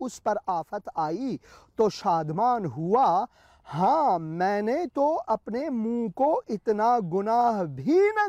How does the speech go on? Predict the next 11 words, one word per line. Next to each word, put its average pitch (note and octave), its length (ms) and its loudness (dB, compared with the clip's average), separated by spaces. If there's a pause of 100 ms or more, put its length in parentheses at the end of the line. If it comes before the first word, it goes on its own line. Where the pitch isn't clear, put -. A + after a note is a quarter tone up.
करने C4+ 380 -2
दिया G3+ 340 2
कि G3+ 180 -6
लानत G3+ 580 -2
भेजकर G3+ 680 0 (240)
उसकी B3 460 -4
मौत G3 720 0
के F#3+ 180 -2
लिए F#3 440 -4
दुआ D#3 580 -6
करता। C3 480 -4